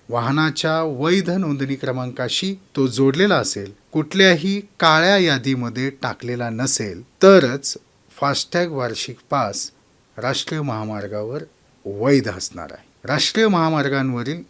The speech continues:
सर्व टोल प्लाझावर तो वैध असणार आहे. हा वार्षिक पास राज्य सरकार किंवा स्थानिक संस्थांद्वारे व्यवस्थापित केलेल्या एक्सप्रेस वे, राज्य महामार्ग इत्यादींच्या टोल प्लाझांवर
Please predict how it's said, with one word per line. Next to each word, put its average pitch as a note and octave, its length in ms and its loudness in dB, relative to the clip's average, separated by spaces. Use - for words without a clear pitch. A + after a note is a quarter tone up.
सर्व F3 440 2
टोल A2+ 260 -6
प्लाझावर A2+ 540 -6
तो B2 240 -4
वैध C3 260 2
असणार F2+ 380 -8
आहे. - 120 -20
हा E3 160 2
वार्षिक C#3 400 0
पास - 400 -6
राज्य D3+ 400 2
सरकार C3+ 500 -2
किंवा G#3 280 4
स्थानिक G#3 580 4
संस्थांद्वारे A#2 840 -2
व्यवस्थापित F3+ 760 4
केलेल्या D#3 520 0
एक्सप्रेस F#3+ 680 0
वे, A#2+ 240 -6
राज्य D#3+ 440 2
महामार्ग C#3+ 600 0
इत्यादींच्या D#3 960 2
टोल G3 280 10
प्लाझांवर C#3+ 720 0